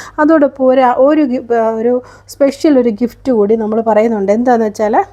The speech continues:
നമ്മുടെ ചാനൽ സബ്സ്ക്രൈബ് ചെയ്ത് മാക്സിമം ഫ്രണ്ട്സിനോ റിലേറ്റീവ്സിനോ ചെടിയെ സ്നേഹിക്കുന്നവർക്കൊക്കെ അയച്ചു കൊടുക്കുക. സബ്സ്ക്രൈബ് ചെയ്തതിന് ശേഷം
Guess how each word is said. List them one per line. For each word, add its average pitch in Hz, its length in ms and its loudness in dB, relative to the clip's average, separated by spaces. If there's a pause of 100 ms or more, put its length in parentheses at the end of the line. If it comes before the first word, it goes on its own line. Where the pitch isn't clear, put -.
(800)
നമ്മുടെ 254 300 2
ചാനൽ 240 400 0
സബ്സ്ക്രൈബ് 294 560 0
ചെയ്ത് 233 300 0
മാക്സിമം 262 600 0 (400)
ഫ്രണ്ട്സിനോ 277 460 2
റിലേറ്റീവ്സിനോ 240 680 0
ചെടിയെ 220 280 2
സ്നേഹിക്കുന്നവർക്കൊക്കെ 247 760 0
അയച്ചു 226 260 0
കൊടുക്കുക. 240 320 0 (300)
സബ്സ്ക്രൈബ് 302 500 0
ചെയ്തതിന് 262 400 2
ശേഷം 247 460 -2